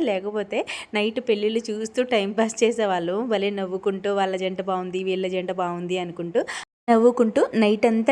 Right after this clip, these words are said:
టైం పాస్ చేసేవాళ్ళం. మా ఆయన, మా చిన్నాన్నగారు అయితే పడుకునేవాళ్ళు, మేమైతే పడుకునేవాళ్ళం కాదు, మాకు నిద్ర పట్టేది కాదు. సరదాగా మాట్లాడుకుంటూ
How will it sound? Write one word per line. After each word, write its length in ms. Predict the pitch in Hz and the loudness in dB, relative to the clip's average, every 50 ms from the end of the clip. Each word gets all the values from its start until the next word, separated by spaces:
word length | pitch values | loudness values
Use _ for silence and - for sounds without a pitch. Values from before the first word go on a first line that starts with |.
| 262 - | 2 4
టైం 140 | 233 214 202 208 | 2 2 2 2
పాస్ 160 | 214 - - - | 0 0 2 -2
చేసేవాళ్ళం. 480 | 196 190 - 185 175 175 175 196 262 339 285 | -2 0 0 0 0 2 2 2 2 2 2
మా 80 | 247 214 202 | 2 2 2
ఆయన, 160 | 202 202 214 226 240 247 | 0 0 0 0 0 0
మా 60 | 240 233 | 0 -2
చిన్నాన్నగారు 440 | - 214 208 202 202 214 214 214 214 208 | -2 -2 -2 -2 -2 0 0 2 2 0
అయితే 120 | 202 202 233 - | 0 -2 -2 0
పడుకునేవాళ్ళు, 640 | 214 185 175 - 208 220 226 214 190 170 165 180 262 440 - - - 214 | 0 0 2 2 2 2 2 2 2 0 2 2 2 0 0 -2 -2 -2
మేమైతే 360 | 208 214 208 202 196 196 - 240 - | 0 0 0 0 -2 0 0 0 2
పడుకునేవాళ్ళం 600 | 220 196 190 - 202 202 208 208 208 208 196 190 185 | 2 0 2 0 0 0 0 0 2 2 0 0 0
కాదు, 120 | 175 175 196 220 233 | 0 0 0 0 -2
మాకు 120 | 233 240 233 190 | -2 -2 -2 -2
నిద్ర 200 | 170 170 220 269 285 | 0 2 2 4 4
పట్టేది 320 | 247 247 247 226 226 233 - 180 | 4 2 2 0 0 2 0 0
కాదు. 220 | 170 165 196 233 - - - - - _ _ - - | 0 2 2 2 2 2 -6 -12 -12 _ _ -12 -2
సరదాగా 420 | - 233 220 214 226 226 220 254 269 269 262 | 2 2 6 6 6 6 6 6 4 6 4
మాట్లాడుకుంటూ 560 | 233 226 - 220 214 226 - 226 220 220 | 4 4 2 2 2 2 0 0 2 2